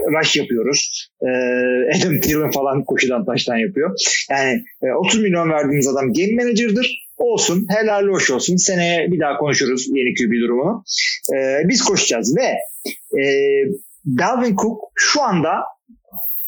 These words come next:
neden ligin en iyi running, iki, iki running back'i, üç running back arasında adı geçmesin ki?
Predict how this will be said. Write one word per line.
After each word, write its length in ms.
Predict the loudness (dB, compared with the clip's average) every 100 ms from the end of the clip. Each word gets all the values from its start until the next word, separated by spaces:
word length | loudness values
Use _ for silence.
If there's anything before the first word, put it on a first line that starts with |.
| -4
neden 540 | 0 2 2 0 2 2
ligin 260 | 2 2
en 180 | 2 2
iyi 340 | 2 2 2 2
running, 380 | 2 2 2
iki, 420 | 0 2 2 0 -2
iki 240 | 0 2
running 220 | 2 2 2
back'i, 180 | 2
üç 240 | 2 2 2
running 160 | 2
back 100 | 2
arasında 360 | 0 0 2 0
adı 140 | 0 0
geçmesin 520 | 0 2 2 2 0
ki? 200 | -2